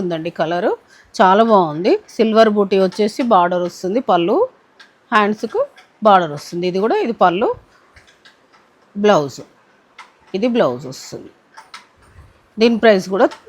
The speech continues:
after discount త్రీ థౌజండ్ ఫైవ్ హండ్రెడ్కి వస్తుంది. నెక్స్ట్ వచ్చేసి ఇది పింక్, పింక్కి బ్లూ బార్డర్ ఉంది, చాలా బాగుంది. ఇది కూడా కలర్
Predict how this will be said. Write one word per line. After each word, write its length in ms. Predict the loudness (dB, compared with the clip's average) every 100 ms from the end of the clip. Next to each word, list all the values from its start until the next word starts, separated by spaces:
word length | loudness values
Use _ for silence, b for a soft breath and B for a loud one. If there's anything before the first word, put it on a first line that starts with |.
| -8
after 180 | -4 -2 -2
discount 340 | -2 -2 -2 0
త్రీ 80 | -2 0
థౌజండ్ 300 | -2 -2 -2 0
ఫైవ్ 140 | 0
హండ్రెడ్కి 320 | -2 -8 -12 -14
వస్తుంది. 380 | -14 -14 -16 -18 -20 _ _ _ _ _ _ _ _ _ _ _ _ _ _ -20 _ _ _ _ _ _ -2
నెక్స్ట్ 220 | -2 0 -2
వచ్చేసి 300 | 0 -4 -2 -4
ఇది 80 | -2
పింక్, 300 | -2 -2 -6 -12 _ _ _ -2
పింక్కి 420 | -2 0 0 2 2 0 b b -4
బ్లూ 160 | 2 4 4 4
బార్డర్ 320 | 4 0 -8
ఉంది, 240 | -8 -2 -2 -4 _ _ _ _ _ 0
చాలా 240 | 2 4 4
బాగుంది. 300 | 4 2 0 -4
ఇది 80 | -4
కూడా 140 | -6 -6 -2
కలర్ 180 | -2